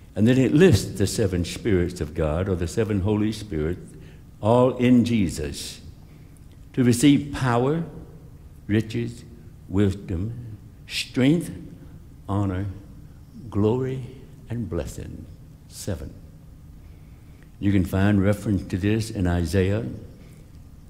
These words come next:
and it would be mentioned two other times in the book of Revelation. Now, some of the words will be different, but it has the same meaning, okay? Now, how many of you noticed that Jesus came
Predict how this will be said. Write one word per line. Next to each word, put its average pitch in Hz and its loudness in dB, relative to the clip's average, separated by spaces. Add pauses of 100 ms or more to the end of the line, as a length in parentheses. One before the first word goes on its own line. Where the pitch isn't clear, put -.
and 104 2
it 107 4
would 98 4
be 104 4
mentioned 104 0 (640)
two 139 -4
other 104 -2
times 87 -4
in 85 -2
the 85 -4
book 87 -6
of 80 -6
Revelation. 82 -6 (480)
Now, 104 2
some 113 2
of 123 0
the 123 0
words 113 -2
will 104 0
be 101 0
different, 98 -4
but 98 0
it 92 0
has 92 0
the 98 -4
same 85 -2
meaning, 90 -2
okay? 73 -8 (2250)
Now, 92 2
how 107 0
many 117 2
of 101 0
you 101 0
noticed 95 2
that 82 0 (600)
Jesus 107 0
came - -2